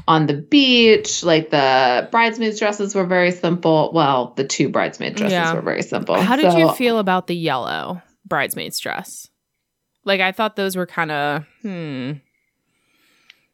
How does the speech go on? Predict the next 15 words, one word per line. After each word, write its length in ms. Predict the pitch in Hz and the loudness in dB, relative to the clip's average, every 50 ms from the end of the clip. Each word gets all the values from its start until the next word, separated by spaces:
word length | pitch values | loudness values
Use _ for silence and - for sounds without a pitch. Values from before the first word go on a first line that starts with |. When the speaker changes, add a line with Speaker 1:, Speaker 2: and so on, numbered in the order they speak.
| _ _ _ _ _ _ _ _ - | _ _ _ _ _ _ _ _ 0
Speaker 2:
But 120 | 226 208 | 2 2
I 100 | 196 190 | 4 2
did 180 | 190 196 185 196 | 2 0 0 0
like 140 | 196 190 | 0 0
the 100 | - 175 | 0 -2
whole, 400 | 170 - 185 180 175 165 165 170 | 0 4 6 6 8 8 6 4
"You 200 | 180 175 - 247 | 2 0 -2 -2
can 180 | - 262 220 185 | 0 2 0 0
cut 240 | - - - 196 214 | 0 0 0 2 2
it 160 | 247 - - | 2 2 0
short 460 | - - - 185 185 208 247 277 - - | -2 -2 2 2 4 4 4 2 2 0
and 240 | 170 170 170 170 | 0 2 2 2
wear 180 | 170 175 185 185 | 2 2 2 2
it 60 | 196 220 | 2 2
again." 680 | 214 190 170 147 139 131 131 127 131 135 147 160 156 | 0 0 0 0 0 0 -2 -4 -4 -4 -6 -6 -6